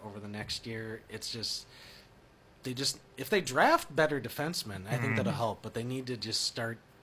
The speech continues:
Speaker 1: I think they got the forwards locked down well. Now they gotta focus on their defense.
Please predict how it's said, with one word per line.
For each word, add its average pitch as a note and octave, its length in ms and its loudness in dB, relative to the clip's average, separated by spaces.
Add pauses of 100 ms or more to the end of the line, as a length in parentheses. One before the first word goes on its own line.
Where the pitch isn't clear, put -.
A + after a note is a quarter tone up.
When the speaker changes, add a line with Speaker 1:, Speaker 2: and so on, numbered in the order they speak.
(440)
Speaker 1:
I A#2+ 80 -6
think D3+ 180 0
they C#3+ 80 2
got C3+ 260 4
the B2 60 -6
forwards A#2+ 560 -4
locked G#2 320 -2
down F#2+ 340 -6
well. E2+ 380 -4 (220)
Now G#2+ 200 -4
they A2 100 -6
gotta G2+ 220 -6 (220)
focus G2 340 -6
on E2+ 80 -10
their F2 80 -10
defense. - 500 -12